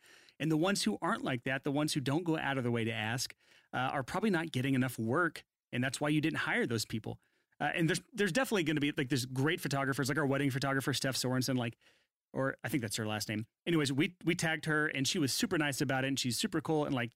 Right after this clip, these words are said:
there, there was no, like, curtness about it or rudeness about the way she asked. And, but, you know, so there's always exceptions. And I would, I would say if you are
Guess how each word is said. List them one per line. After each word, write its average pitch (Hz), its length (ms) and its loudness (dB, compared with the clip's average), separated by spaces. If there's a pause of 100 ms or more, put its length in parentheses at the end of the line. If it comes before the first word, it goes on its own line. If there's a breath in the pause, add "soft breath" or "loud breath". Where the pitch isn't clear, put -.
there, 156 160 -2
there 151 140 2
was 135 120 2
no, 139 240 2
like, 120 300 0 (420)
curtness 160 380 0
about 127 260 0
it 131 140 0
or 120 100 -2
rudeness 135 360 4
about 120 240 -2
the 120 80 0
way 117 120 0
she 117 220 0
asked. 117 380 -2 (420 soft breath)
And, 151 240 -2
but, 160 220 -2 (260)
you 196 80 2
know, 156 100 4
so 196 160 0
there's 156 180 0
always 190 280 0
exceptions. 156 420 0
And 151 140 0
I 143 40 0
would, 147 300 2
I 160 60 0
would 151 140 2
say 190 220 0
if 147 140 -4
you 156 180 4
are 156 220 2